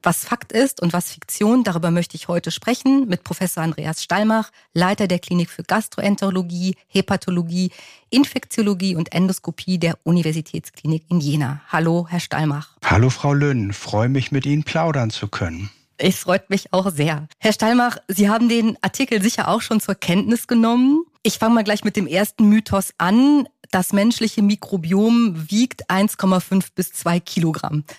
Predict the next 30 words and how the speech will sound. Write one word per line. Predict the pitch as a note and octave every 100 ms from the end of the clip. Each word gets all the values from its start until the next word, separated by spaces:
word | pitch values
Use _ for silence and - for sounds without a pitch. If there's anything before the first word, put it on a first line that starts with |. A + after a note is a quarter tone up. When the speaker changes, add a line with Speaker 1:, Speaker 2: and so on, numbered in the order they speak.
| _ _ _
Speaker 1:
Das | F#3
ist | A3 -
tatsächlich | - G3+ C4+ B3 C4 -
eine | G#3 G#3
Geschichte, | G3 - C#4 -
die | G3+ G3
ich | G#3
schon | - G3
oft | B3 - -
gehört | G3+ D#3+ G#3 A#3 -
habe. | A3+ A#3+ C4+ F4 F#4 _ -
Wie | - A3+
kommt | A#3 C4+
die | C4
denn | A#3 A#3+
zustande? | - A#3 - A#3+ D4+ G3
Oder | F#3+ F#3
andersrum | F3 G#3 A3+ - A3
gefragt, | G#3+ - G3+ G3+
was | G3 F3+
ist | A#3
denn | A3 G#3+
dran | G3+ A#3+ D4
an | F3 F3
den | E3+ E3
Missverständnissen | F#3 - F3 - C#3 D#3+ - D#3 - D#3
rund | D3+ D#3 D#3
um | D#3+ D#3
die | D#3 D#3
Mikrobiomforschung? | E3 - D#3+ D#3+ D3+ D#3 - - D#3+ E3 - D#3+